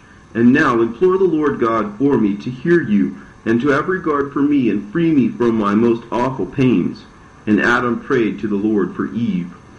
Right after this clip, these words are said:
And behold, twelve angels and two excellencies came and stood at the right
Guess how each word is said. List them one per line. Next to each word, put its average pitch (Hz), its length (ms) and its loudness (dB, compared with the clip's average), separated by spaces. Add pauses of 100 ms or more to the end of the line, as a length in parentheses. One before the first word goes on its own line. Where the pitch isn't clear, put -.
(280)
And 113 160 0
behold, 131 400 2
twelve 165 380 -2
angels 107 460 0
and 95 180 -4
two 180 420 -2
excellencies 110 840 0
came 127 260 2
and 95 140 0
stood 135 360 2
at 98 120 0
the 104 80 0
right 107 360 0